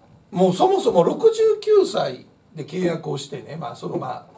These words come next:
まあ六十九歳で契約者かどうか、六十九歳以前に契約してるんですけど、まあ、八十九歳とかの契約者に対しては、収入あるわけないじゃないですか、普通に考えれば。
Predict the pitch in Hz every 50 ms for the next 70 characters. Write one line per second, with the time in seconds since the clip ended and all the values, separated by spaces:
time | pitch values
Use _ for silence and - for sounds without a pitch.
0 | _ _ _ _ _ _ - 143 - 139 160 175 202 196 185 - 247 180 202 143
1 | 131 - 165 151 131 - 143 127 139 127 123 131 165 208 - 240 240 - - -
2 | 190 220 240 277 208 170 - 165 170 165 - - 180 170 156 - - 139 127 160
3 | 170 165 139 - - - - _ _ _ - _ _ _ _ _ _ - 143 -
4 | - - 330 359 370 440 453 403 440 440 427 427 - - 427 415 381 - - -
5 | - 147 - - - 135 123 123 120 - - 202 208 - - - 220 220 - -
6 | - - 123 117 120 110 - 151 143 143 139 - - - 131 123 123 143 156 151
7 | 143 - - - _ _ _ _ _ _ _ _ _ _ _ _ _ _ _ _
8 | _ _ _ _ _ _ _ _ _ _ _ _ _ _ _ _ _ _ - -
9 | - 294 349 359 370 370 370 349 349 - - - 311 370 427 392 359 233 202 -
10 | 160 139 143 175 - 392 392 - 370 - 180 170 156 151 156 151 - - - -
11 | - - - - 143 147 139 - 160 156 160 160 147 143 139 - - - -